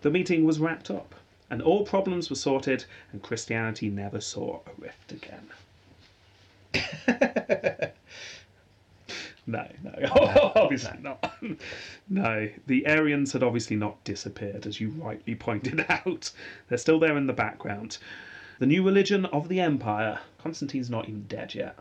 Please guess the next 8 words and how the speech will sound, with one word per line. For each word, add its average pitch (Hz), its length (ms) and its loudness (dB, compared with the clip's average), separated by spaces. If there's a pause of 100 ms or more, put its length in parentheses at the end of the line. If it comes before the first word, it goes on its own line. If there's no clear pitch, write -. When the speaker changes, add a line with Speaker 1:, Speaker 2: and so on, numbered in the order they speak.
(160)
Speaker 2:
<laughs> 127 140 2 (520)
Speaker 1:
And - 120 -12
it 110 120 -8
is 110 240 -10
torn 110 520 -2 (100)
already. - 720 -10
Speaker 2:
Excellent. 95 540 -8 (440)
Speaker 1:
Right. - 380 -14